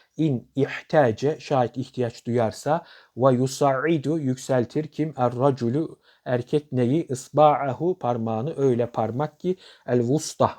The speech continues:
orta parmağı ne üzere yükseltir ala gayriha diğer parmaklar üzerine ne zaman fi ibtidail istincai istincanın başında sümme sonra yusaidu yükseltir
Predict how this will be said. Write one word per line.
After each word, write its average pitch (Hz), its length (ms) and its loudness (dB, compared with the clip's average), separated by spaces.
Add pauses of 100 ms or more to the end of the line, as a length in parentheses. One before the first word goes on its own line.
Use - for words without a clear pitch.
orta 127 380 0
parmağı 117 520 0 (280)
ne 147 100 2
üzere 127 360 2
yükseltir 117 680 -2 (180)
ala 120 220 4
gayriha 127 600 0 (320)
diğer 135 280 4
parmaklar 117 600 -2
üzerine 117 460 0
ne 135 120 -2
zaman 123 400 -2 (280)
fi 165 140 0 (100)
ibtidail 139 1040 0
istincai 123 840 -2
istincanın 123 840 -2
başında 113 440 -2
sümme 127 360 -4
sonra 131 540 0 (260)
yusaidu 143 720 0
yükseltir 127 800 -2